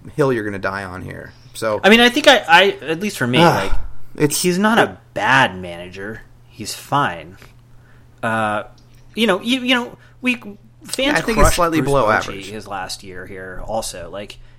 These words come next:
Speaker 2: even a Hall of Fame manager was receiving ample criticism from the fan base at the time. And so,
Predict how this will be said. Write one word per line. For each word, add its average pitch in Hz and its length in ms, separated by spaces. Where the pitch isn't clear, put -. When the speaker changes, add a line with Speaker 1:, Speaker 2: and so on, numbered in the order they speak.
Speaker 2:
even 208 280
a 135 100
Hall 156 400
of 135 80
Fame 135 300
manager 110 420
was 98 180
receiving 104 640
ample 139 380
criticism 101 580
from 101 180
the 92 80
fan 95 300
base 90 400
at - 140
the 101 80
time. 90 400
And 143 120
so, 160 440